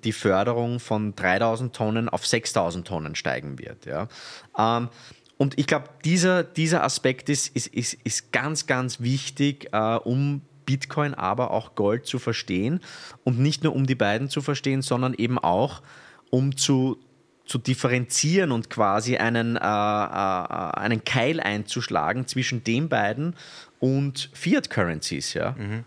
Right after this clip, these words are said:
Speaker 1: Äh, weil wenn Madame Lagarde, äh, äh, morgen lustig ist, kann sie theoretisch sagen, ich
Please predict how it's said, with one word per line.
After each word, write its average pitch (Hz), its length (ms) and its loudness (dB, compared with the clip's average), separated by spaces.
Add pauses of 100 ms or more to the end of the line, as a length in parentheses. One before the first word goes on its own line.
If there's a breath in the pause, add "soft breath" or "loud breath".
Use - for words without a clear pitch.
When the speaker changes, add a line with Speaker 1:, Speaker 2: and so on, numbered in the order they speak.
(100)
Speaker 1:
Äh, - 60 -8
weil 104 720 2
wenn 113 260 0
Madame 120 400 2
Lagarde, 117 600 0
äh, - 20 2
äh, 113 1040 0
morgen 120 320 4
lustig 135 400 0
ist, 160 220 0
kann 127 200 0
sie 143 120 -2
theoretisch 123 600 0
sagen, 123 300 0
ich - 240 -6